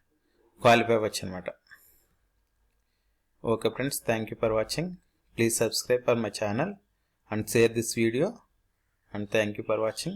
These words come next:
Please subscribe for more updates. నేను, ఆ, తొందరలోనే రికవరీ అవి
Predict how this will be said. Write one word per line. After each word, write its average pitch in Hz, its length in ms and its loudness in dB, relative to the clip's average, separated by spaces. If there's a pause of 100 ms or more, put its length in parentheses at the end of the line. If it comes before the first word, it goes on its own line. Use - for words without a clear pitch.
(1080)
Please 123 180 4 (140)
subscribe - 440 0 (240)
for 107 100 2
more 110 300 0
updates. 120 280 -4 (1080)
నేను, 113 300 2 (260)
ఆ, 104 640 -6 (100)
తొందరలోనే 120 540 4
రికవరీ 117 380 2
అవి 120 260 -2